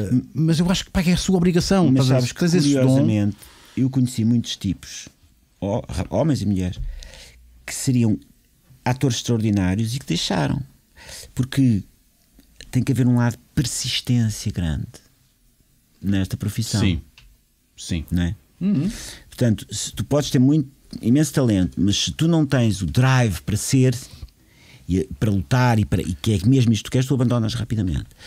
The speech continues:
Speaker 2: E eu já vi, eu lembro-me de ter visto tipos que eu disse, "Pá, este tipo era incrível", mas ele não tem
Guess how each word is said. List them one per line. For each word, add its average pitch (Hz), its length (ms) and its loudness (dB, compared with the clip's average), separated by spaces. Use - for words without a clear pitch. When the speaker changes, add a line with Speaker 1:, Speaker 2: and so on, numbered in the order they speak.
Speaker 2:
E 113 80 2
eu 135 60 4
já 139 140 2
vi, 143 260 -2
eu 113 200 0
lembro-me 165 280 2
de 131 60 -4
ter 139 100 0
visto 131 320 -2
tipos 135 200 -4
que - 80 -6
eu - 40 -2
disse, - 100 -8
"Pá, - 140 -12
este - 240 -14
tipo - 200 -12
era - 140 -10
incrível", 123 500 -6
mas 123 180 2
ele 165 100 2
não 180 140 6
tem 156 560 0